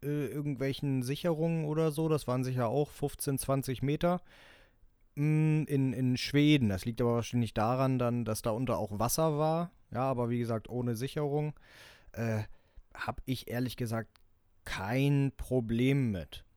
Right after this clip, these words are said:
Mm, aber da wirst du wahrscheinlich dann <laughs> gleich lachen oder ihr alle, denn jetzt komme ich nämlich mit meinem dritten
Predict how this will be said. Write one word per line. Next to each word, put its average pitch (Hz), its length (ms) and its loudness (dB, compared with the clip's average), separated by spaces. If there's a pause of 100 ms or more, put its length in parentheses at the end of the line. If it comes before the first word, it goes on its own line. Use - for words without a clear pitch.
(540)
Mm, 120 440 0 (160)
aber 123 920 0
da 113 200 0
wirst 123 300 0
du 160 240 2
wahrscheinlich 135 540 2
dann 117 220 2
<laughs> - 0 -
gleich 123 340 2
lachen 123 460 -2
oder 110 200 0
ihr 101 220 -4
alle, 143 340 -2 (440)
denn 123 260 4
jetzt 123 380 -2
komme 131 280 2
ich - 300 -6
nämlich 123 680 -2
mit 127 260 -6
meinem 120 460 2 (200)
dritten 113 680 0